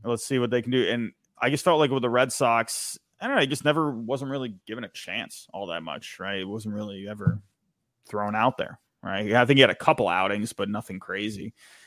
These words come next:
So, but overall, you know, I think for the Cardinals, though, I think what benefits them is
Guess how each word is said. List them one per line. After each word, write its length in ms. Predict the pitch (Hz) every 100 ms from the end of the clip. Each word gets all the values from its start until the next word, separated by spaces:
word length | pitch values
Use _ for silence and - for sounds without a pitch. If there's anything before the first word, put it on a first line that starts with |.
| -
So, 540 | - 123 113 107 - _ _ _ _ _ _ _ -
but 140 | 139 151
overall, 400 | 131 131 156 143
you 80 |
know, 100 | 135
I 140 | 127 131
think 160 | 180
for 360 | - 160 143 123
the 80 | 123
Cardinals, 680 | 131 - 147 180 143 131 113
though, 380 | 117 117 113 113 - - - _ _
I 100 | 135
think 340 | 147 190 156 - _ _ _ _ _ _ _
what 420 | - 135 151 143 - -
benefits 540 | 120 156 151 143 -
them 460 | 107 135 139 127 123
is 380 | 120 123 113